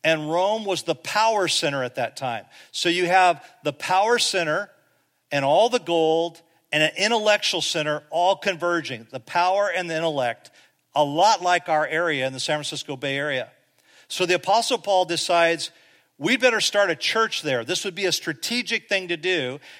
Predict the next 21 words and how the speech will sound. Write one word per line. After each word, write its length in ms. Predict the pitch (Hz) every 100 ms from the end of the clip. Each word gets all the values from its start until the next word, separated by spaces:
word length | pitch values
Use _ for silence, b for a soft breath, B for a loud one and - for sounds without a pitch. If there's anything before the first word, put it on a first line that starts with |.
| -
And 140 | 175
you 80 | 208
can 180 | 208 175
read 280 | 185 285
about 300 | 294 226 208
the 120 | - 180
actual 320 | 202 - 170
start 560 | - - 214 247 185
of 120 | 170 147
this 160 | 180
Philippian 480 | - 180 185 180 170
church 480 | - 226 208 165 - B B
in 140 | 185
Acts 320 | 180 175 196 -
chapter 400 | 170 156 - 175
sixteen. 800 | - 160 - - 233 208 147 143 B _
There 280 | 143 190
you'll 200 | 233 233
find 380 | 214 185 180 185
the 100 | 165
story. 680 | - - - 214 220 135 120